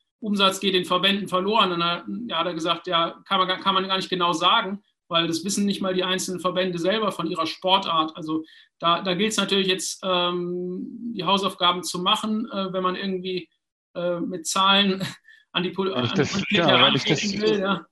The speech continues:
Speaker 2: wenn
Speaker 1: genau.
Speaker 2: ich das vielleicht mal kurz einhaken darf, unterbrechen, das ist eine Erfahrung, die wir gemacht haben.
Speaker 1: Ja.
Speaker 2: Äh, als das Ganze anfing, äh, war ja unsere Branche, Messen und Veranstaltungen, zwei Wochen lang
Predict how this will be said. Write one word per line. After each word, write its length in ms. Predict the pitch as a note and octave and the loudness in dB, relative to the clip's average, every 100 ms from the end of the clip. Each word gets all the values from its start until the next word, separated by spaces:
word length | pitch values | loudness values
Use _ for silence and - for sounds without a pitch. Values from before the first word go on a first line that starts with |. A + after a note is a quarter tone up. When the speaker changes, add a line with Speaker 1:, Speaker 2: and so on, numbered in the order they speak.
| - - | -20 -4
Speaker 2:
wenn 120 | F3 | 0
Speaker 1:
genau. 120 | - D3 | 4 4
Speaker 2:
ich 60 | |
das 180 | E3 D#3 | 4 2
vielleicht 240 | F#3+ F3+ | 2 0
mal 140 | E3+ F3 | 0 -2
kurz 220 | G3 G3 | -2 -2
einhaken 420 | F#3 F3+ F#3 E3 | -2 0 -2 -2
darf, 180 | D#3 C#3+ | -2 -2
unterbrechen, 380 | D#3 C#3 D#3 D#3+ | -2 -2 -2 -4
das 120 | B2+ | -4
ist 40 | C#3 | -4
eine 80 | |
Erfahrung, 320 | C#3 - D3+ C3 | -4 -2 -4 -2
die 140 | C3 | 0
wir 100 | D#3 | 0
gemacht 380 | C#3+ B2 B2+ - | 0 -4 -8 -8
haben. 100 | A2+ - - - - | -10 -10 -14 -12 -10
Speaker 1:
Ja. 80 | E3+ | -2
Speaker 2:
Äh, 480 | - C3+ C#3 C#3 C#3+ | 0 2 2 0 0
als 200 | D3 D3+ | -2 -2
das 200 | D#3+ - | -2 -2
Ganze 320 | F3 F3+ D#3+ | -6 -4 -4
anfing, 580 | D#3+ G3+ - F#3+ F#3+ G3 | -4 -6 -2 -2 -4 -4
äh, 320 | F#3 E3 D#3+ | 0 2 2
war 160 | C#3 D3+ | 0 -2
ja 120 | E3 | -2
unsere 340 | E3+ E3 C#3+ | -4 -4 -6
Branche, 460 | C#3+ B2+ E3+ E3+ F3 | -2 -2 0 -2 -4
Messen 300 | C#3+ D#3 E3 | -4 -6 -6
und 140 | E3 D3+ | -10 -6
Veranstaltungen, 960 | C3 C3 - E3 D#3 D#3 D#3+ D#3 E3 - - _ | -6 -6 -6 -2 0 0 -2 -4 -10 -14 -20 _
zwei 320 | - C#3+ D#3 | -6 -2 -2
Wochen 240 | D3+ C3+ D3 | -2 0 0
lang 420 | C#3 C3+ C#3+ | 0 -2 -6